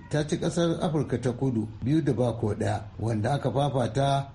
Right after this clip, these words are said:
jiya Laraba tsakanin kasar Morocco da kasar Tanzania.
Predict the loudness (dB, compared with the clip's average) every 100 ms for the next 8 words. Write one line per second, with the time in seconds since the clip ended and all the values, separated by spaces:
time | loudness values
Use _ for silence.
0 | -4 0 2 2 2 2 2 0 -2 -6
1 | -2 0 2 0 0 0 0 2 2 2
2 | 2 0 0 0 -2 -2 0 2 2 -2
3 | -2 -2 0 2 2 0